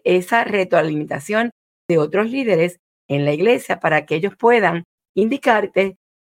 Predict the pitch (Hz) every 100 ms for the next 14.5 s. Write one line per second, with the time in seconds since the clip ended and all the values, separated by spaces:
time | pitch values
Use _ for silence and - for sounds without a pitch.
0 | _ - 220 240 262 - _ - 180 175
1 | 160 175 208 170 180 _ - 160 151 143
2 | _ 175 170 170 175 165 147 135 131 247
3 | 226 165 180 - _ _ 208 214 175 165
4 | 143 151 226 247 269 240 190 185 _ _
5 | _ 147 143 165 175 185 180 185 185 165
6 | 156 185 190 180 180 180 220 247 302 170
7 | 185 _ _ - 151 139 143 135 165 185
8 | 220 185 180 147 139 139 135 151 170 180
9 | 190 175 156 160 _ _ _ _ _ -
10 | 233 240 247 226 - - 180 180 233 262
11 | 247 214 185 180 185 247 240 185 165 170
12 | 190 285 240 226 - 160 147 160 254 294
13 | 269 226 - - 151 202 202 196 165 175
14 | 151 147 196 294